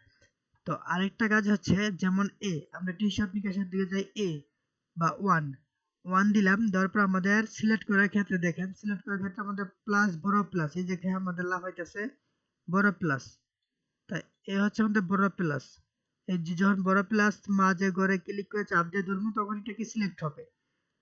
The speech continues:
আর এইখানে যখন আরেকটা আছে, এই যে পয়েন্টটা আছে, এই যে পয়েন্টটা আছে কালো ছোট্ট বিন্দুটা, এই বিন্দুটার উপরে যদি আমরা মাউসের, আহ, আইকনটা রাখি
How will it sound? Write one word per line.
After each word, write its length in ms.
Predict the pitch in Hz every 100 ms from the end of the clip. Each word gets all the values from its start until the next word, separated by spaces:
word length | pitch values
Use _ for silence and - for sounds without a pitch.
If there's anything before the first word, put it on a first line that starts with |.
| _ _ _ _
আর 260 | - 147 165
এইখানে 500 | - 202 214 220 226
যখন 520 | 214 208 208 220 208 - -
আরেকটা 280 | 196 196
আছে, 160 | 220 220 -
এই 280 | 220 233 247
যে 320 | 175 190 208 - _ _ _ _ 180 -
পয়েন্টটা 440 | 196 208 190 214
আছে, 300 | 160 - 147 - _ _ _ _ _ _ _ _
এই 180 | 156 190
যে 140 | 185
পয়েন্টটা 520 | 220 208 196 196 208 190
আছে 420 | 180 170 175 247 - _ _ _ _ _ _ _ _
কালো 320 | 165 165 190
ছোট্ট 520 | - 214 190 _ 247
বিন্দুটা, 720 | 214 208 202 196 165 170 190 262 _ _ _ _ _ _
এই 180 | 208 220
বিন্দুটার 460 | 190 208 226 226
উপরে 240 | 208 - 214
যদি 220 | 208 196
আমরা 240 | 220 202
মাউসের, 600 | 196 185 190 190 - 196 190 196
আহ, 180 | 180 170
আইকনটা 480 | 143 185 196 196 208
রাখি 580 | 185 185 185 185 220 262